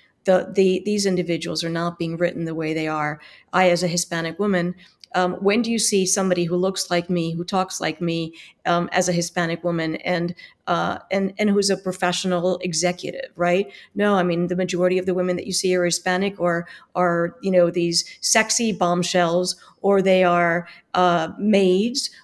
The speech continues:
or they, you know, we, you have gardeners as far as men, you have, you know, people committing crimes.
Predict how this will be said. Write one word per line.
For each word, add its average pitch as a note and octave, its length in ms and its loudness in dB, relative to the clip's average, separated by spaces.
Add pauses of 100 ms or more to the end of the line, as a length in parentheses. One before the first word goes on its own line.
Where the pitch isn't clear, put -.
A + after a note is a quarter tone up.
(120)
or G3 140 4
they, F#3 420 2
you F#3 140 -2
know, F3+ 160 4
we, F#3+ 220 0
you G3 260 0
have F#3+ 240 -2
gardeners F#3 580 0
as F3+ 160 -2
far F3+ 220 0
as E3+ 140 -2
men, E3 320 -2
you G3+ 100 0
have, F3 380 0 (260)
you G3 100 -2
know, F3+ 100 2
people G#3 300 -6
committing G3 380 -2
crimes. F3+ 760 -2